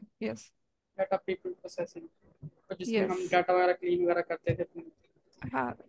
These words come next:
Speaker 2: उसमें
Speaker 1: हम data जो cleaning है ना, वो ज़्यादा, वो definitely हम वो, वो तो हमें डे-, वो ईडीए के लिए और data analysis के लिए भी चाहिए होती है, ठीक है। लेकिन जब हम feature engineering की बात करते हैं, तो वो particular हो जाता है कि machine learning से पहले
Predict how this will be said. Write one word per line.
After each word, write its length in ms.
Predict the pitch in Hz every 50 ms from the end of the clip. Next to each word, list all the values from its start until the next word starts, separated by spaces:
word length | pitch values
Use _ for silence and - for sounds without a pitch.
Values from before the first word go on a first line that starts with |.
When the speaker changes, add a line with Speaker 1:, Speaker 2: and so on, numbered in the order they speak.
| _ _ -
Speaker 2:
उसमें 280 | - - 240 269 -
Speaker 1:
हम 260 | - 262 269 294 - -
data 440 | 233 240 240 240 240 269 269 277
जो 140 | 269 262 277
cleaning 400 | 277 277 247 240 247 254 262 254
है 80 | 262 254
ना, 120 | 254 262
वो 220 | 262 254 254 254 247
ज़्यादा, 340 | 240 233 226 214 226 233
वो 180 | 233 240 233 -
definitely 600 | - 202 214 208 208 - 233 233 226 - 254 247
हम 140 | 240 233 233
वो, 320 | 240 240 240 - - - -
वो 160 | 220 240 233
तो 120 | 226 247
हमें 200 | 240 240 247 240
डे-, 200 | - 220 214 -
वो 240 | 220 214 208 214 208
ईडीए 420 | 202 - 233 226 226 233 240 247
के 140 | 247 - 254
लिए 160 | 233 233 233
और 140 | 240 233 226
data 220 | 214 214 202 - 226
analysis 380 | 220 214 202 202 - - 214
के 100 | - 240
लिए 60 | 240
भी 80 | 226 247
चाहिए 300 | 233 240 208 202 196 202
होती 260 | 202 202 202 208 208
है, 160 | 208 208 208
ठीक 180 | - - 226 208
है। 120 | 233 233
लेकिन 240 | 226 226 196 240 240
जब 140 | 226 247 247
हम 60 | 247
feature 320 | 240 - - 214 208 - 262
engineering 400 | 277 269 254 254 247 247 254 254
की 60 | 254
बात 280 | 233 226 214 208 220
करते 200 | - 220 214 220
हैं, 80 | 233 240
तो 60 | 247
वो 80 | 240 233
particular 500 | - 226 220 - 240 - - 240 240 233
हो 80 | 226
जाता 200 | 220 226 226 -
है 40 | 226
कि 100 | 220 254
machine 440 | 247 240 233 - - - 233 240 247
learning 300 | 247 233 226 226 233 233
से 120 | - -
पहले 400 | 240 - 226 240 208 208 233 277